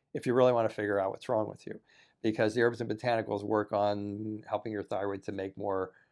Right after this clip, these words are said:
more thyroid hormone or helping it to convert it better. That's another whole animal we'll talk about. And, but, but you have to figure out all those things first, because if you figure out all those other things, you may not need to take herbs and botanicals for your thyroid.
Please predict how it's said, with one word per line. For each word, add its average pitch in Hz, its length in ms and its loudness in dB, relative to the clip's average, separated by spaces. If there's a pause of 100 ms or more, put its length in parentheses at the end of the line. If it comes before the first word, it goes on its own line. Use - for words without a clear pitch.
(160)
more 107 140 -2
thyroid 101 460 -2
hormone 98 640 -4
or 95 300 0
helping 104 280 -2
it 95 140 -6
to 110 100 -8
convert 101 440 0
it 98 180 -6
better. 98 260 -4
That's 101 180 -6
another 98 280 -6
whole 92 300 -4
animal 98 340 -6
we'll 95 100 -6
talk 98 280 -10
about. 98 300 -8 (560)
And, 123 280 -2
but, 123 320 0
but 135 160 -4 (140)
you 123 160 -6
have 147 400 2
to - 80 -4
figure 123 500 0
out 110 260 2
all 110 160 2
those 110 280 -2
things 107 220 -8
first, 95 300 -6
because 107 260 -8 (580)
if - 120 -10
you 110 80 -8
figure 143 280 2
out 156 120 6
all 165 100 4
those 170 160 0
other 165 180 2
things, 107 300 -6 (120)
you 110 100 -4
may 101 140 -8
not 123 240 -6
need 196 160 -4
to - 80 -10
take 98 220 -4
herbs - 220 -10
and - 160 -14
botanicals - 380 -10
for - 100 -10
your - 100 -12
thyroid. - 360 -10